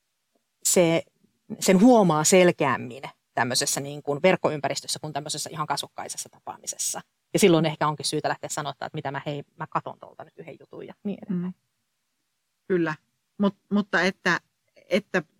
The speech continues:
Speaker 2: voi lähteä sanottamaan tai että voi lähteä toisen jotenkin tunnetiloihin tai, tai aktiivisuuteen reagoimaan, niin –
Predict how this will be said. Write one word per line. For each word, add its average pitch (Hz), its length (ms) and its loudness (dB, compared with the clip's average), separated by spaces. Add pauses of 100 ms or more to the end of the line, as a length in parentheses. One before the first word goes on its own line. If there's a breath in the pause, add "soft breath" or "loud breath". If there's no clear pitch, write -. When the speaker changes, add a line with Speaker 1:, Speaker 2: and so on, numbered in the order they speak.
(220)
Speaker 2:
voi 196 180 2
lähteä 180 300 0
sanottamaan 180 720 -4
tai 156 180 -6
että 170 220 -8
voi 160 160 -4
lähteä 160 440 -4 (100)
toisen 165 500 -2 (800)
jotenkin 170 480 0 (380)
tunnetiloihin 180 840 2
tai, 160 340 -4
tai 170 140 -2
aktiivisuuteen 160 760 -4
reagoimaan, 156 680 -4
niin – 151 240 -12